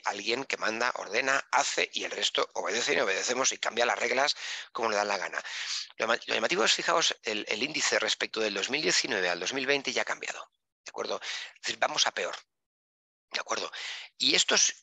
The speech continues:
estos índices, estos, eh, elementos han empeorado durante la pandemia, ¿de acuerdo? Todos hemos tenido experiencia del recorte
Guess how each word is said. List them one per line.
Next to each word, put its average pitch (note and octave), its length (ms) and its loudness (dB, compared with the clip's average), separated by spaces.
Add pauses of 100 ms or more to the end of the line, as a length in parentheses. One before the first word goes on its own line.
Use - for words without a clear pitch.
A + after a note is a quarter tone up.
estos - 400 4
índices, G#2 560 2
estos, - 400 2
eh, - 240 2
elementos A#2 640 0
han A#2+ 140 0
empeorado G2 560 -2
durante F#2 320 -2
la E2+ 120 2
pandemia, G#2 460 0
¿de - 340 -16
acuerdo? G#2 300 -2 (260)
Todos B2+ 280 4
hemos F#2 180 2
tenido F#2+ 220 0
experiencia C#3+ 560 4
del A#2 100 4
recorte G2+ 560 0